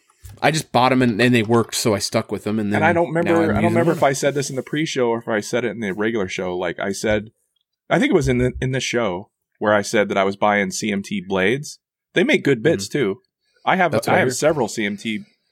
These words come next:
Speaker 2: router bits as well. They're not as good as Whiteside, I'll say that, but they're
Speaker 1: Right.
Speaker 2: good. And I have,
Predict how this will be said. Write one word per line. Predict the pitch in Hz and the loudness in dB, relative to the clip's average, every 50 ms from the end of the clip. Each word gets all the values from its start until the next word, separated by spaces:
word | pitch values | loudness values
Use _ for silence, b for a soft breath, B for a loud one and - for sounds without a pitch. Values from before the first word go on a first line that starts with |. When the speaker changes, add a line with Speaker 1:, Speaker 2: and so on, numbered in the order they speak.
| _ - | _ 0
Speaker 2:
router | 110 139 151 110 | 2 2 2 0
bits | 90 101 101 - 110 | -2 -2 -4 -6 -8
as | 107 107 | -8 -6
well. | 123 185 - 80 - _ _ _ _ _ _ _ _ _ _ _ - | -4 -4 -4 -6 -8 _ _ _ _ _ _ _ _ _ _ _ 0
They're | 139 147 165 | 0 2 4
not | 196 196 185 175 | 6 4 4 4
as | 156 143 | 2 -2
good | 143 151 - | -2 0 0
as | 170 123 | 0 0
Whiteside, | 107 101 95 87 - - 98 95 104 110 | 0 0 0 0 -2 -4 -2 -2 -2 -2
I'll | 113 127 | -4 -6
say | 127 - 123 113 95 | -4 -2 -2 0 0
that, | 101 107 120 87 87 - _ _ _ _ _ _ _ _ _ _ - | 2 2 2 0 -2 -4 _ _ _ _ _ _ _ _ _ _ -4
but | 117 107 - | -4 0 2
they're | 135 135 123 | 2 2 2
Speaker 1:
Right. | 78 | 2
Speaker 2:
good. | 113 143 143 95 98 117 _ _ _ _ _ _ _ _ _ _ _ - | 2 2 2 0 -2 -4 _ _ _ _ _ _ _ _ _ _ _ -8
And | 123 110 117 | -4 0 0
I | 120 | 4
have, | 117 117 120 120 | 4 2 2 0